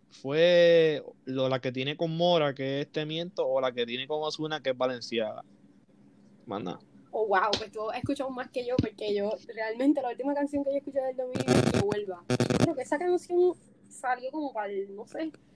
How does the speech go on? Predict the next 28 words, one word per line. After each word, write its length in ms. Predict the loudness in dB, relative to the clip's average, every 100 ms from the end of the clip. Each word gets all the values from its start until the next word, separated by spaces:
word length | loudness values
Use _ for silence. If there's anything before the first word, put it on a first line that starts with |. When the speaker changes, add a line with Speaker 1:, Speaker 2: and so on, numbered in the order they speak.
| _ -20 _ -8
Speaker 2:
cuando 240 | -6 -6
yo 140 | -4
creo 180 | -2 -2
que 160 | 0 0
ni 200 | 0 -2
él 60 | -4
estaba 260 | -4 -4
con 120 | -2
Eli 120 | -2 -4
Fantasy, 500 | -6 -12 -12 -10 -12 -14 _ -8
de 140 | -2
Yau-, 260 | 2 2 4
de 100 | 4
aquí 200 | 4 0
de 120 | 0
Yauco. 420 | -2 -6 -10 -14 -14 _ -20 _ _
Qué 120 | -18 -4
pena. 160 | 8
Speaker 1:
Ay, 60 | 10
yo 60 | 12
pensaba 300 | 10 10 10
que 100 | 12
Eli 120 | 10
Fantasy 380 | 10 8 10 10
era 100 | 10
de 60 | 8
Speaker 2:
Pero 60 |
Speaker 1:
Mayagüez. 520 | 6 6 6 4 0